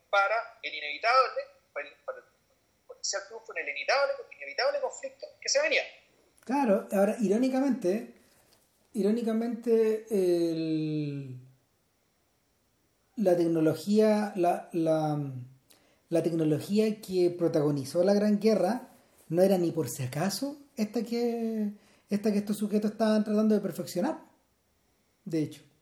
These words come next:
Speaker 2: Porque no, no, aquí, aquí, aquí no están los tanques, ni, ni el uso
Speaker 1: La
Speaker 2: del,
Speaker 1: per-,
Speaker 2: ni el uso del gas, ni esa weá.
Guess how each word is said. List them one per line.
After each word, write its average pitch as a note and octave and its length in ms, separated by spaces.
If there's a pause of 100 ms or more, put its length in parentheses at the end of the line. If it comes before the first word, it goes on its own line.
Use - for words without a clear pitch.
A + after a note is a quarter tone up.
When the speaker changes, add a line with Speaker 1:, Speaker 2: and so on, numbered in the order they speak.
(580)
Speaker 2:
Porque F3 300
no, E3 140
no, D#3+ 200
aquí, E3+ 240
aquí, E3+ 120
aquí F#3 180
no E3 100
están G3 240
los G#3+ 180
tanques, B3 300
ni, G#3+ 840
ni F3 100
el F#3+ 80
uso G#3+ 160
Speaker 1:
La G3 80
Speaker 2:
del, E3 180
Speaker 1:
per-, E3+ 220
Speaker 2:
ni F3 420
el F3 80
uso F#3 220
del D#3 160
gas, A#3 320
ni B3 100
esa A#3+ 160
weá. C4 320